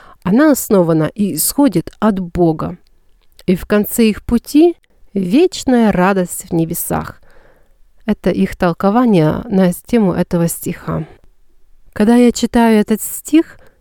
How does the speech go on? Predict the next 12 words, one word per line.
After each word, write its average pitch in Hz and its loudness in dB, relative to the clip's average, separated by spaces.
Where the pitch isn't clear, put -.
«И 196 2
при 208 0
смехе 185 0
иногда 180 2
болит 170 2
сердце», - -4
мне 233 4
почему-то 269 2
представляется 220 0
немножко 214 2
другая 220 0
картина. 175 -2